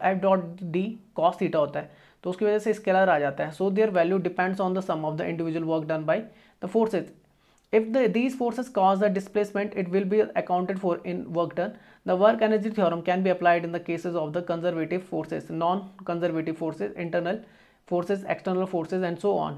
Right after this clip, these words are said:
Thus the work energy theorem is valid for the all types of the forces। सबके लिए होती है, आपका इंटरनल, एक्सटर्नल, कंजर्वेटिव, नॉन कंजर्वेटिव, सभी फोर्सेज के लिए होती है। पर होता आपका क्या है, ये काइनेटिक एनर्जी का डिफरेंस होता है,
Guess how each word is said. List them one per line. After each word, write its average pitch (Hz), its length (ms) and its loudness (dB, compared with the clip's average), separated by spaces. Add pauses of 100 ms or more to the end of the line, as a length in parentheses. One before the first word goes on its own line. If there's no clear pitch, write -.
(140)
Thus 175 180 0
the 202 160 2
work 190 260 0
energy 202 320 0
theorem 175 300 4
is 160 160 -4
valid 165 260 0
for 160 140 -2
the 185 160 -2
all 190 180 2
types 180 180 2
of 180 80 -4
the 208 180 -2
forces। 165 220 -6
सबके 233 360 -4
लिए 302 80 4
होती 180 280 0
है, 156 140 -6 (320)
आपका 190 220 2
इंटरनल, 190 600 4
एक्सटर्नल, 180 480 0
कंजर्वेटिव, 175 580 0
नॉन 170 220 0
कंजर्वेटिव, 170 480 -2
सभी 214 280 0
फोर्सेज 170 380 -2
के - 100 -6
लिए 160 100 -2
होती 147 220 -10
है। 151 120 -12 (380)
पर 185 80 2
होता 175 300 2
आपका 208 220 4
क्या 214 160 2
है, 185 140 4
ये 156 120 -2
काइनेटिक 165 380 0
एनर्जी 165 260 -2
का 208 120 0
डिफरेंस 175 420 -2
होता 147 220 -4
है, 160 160 -8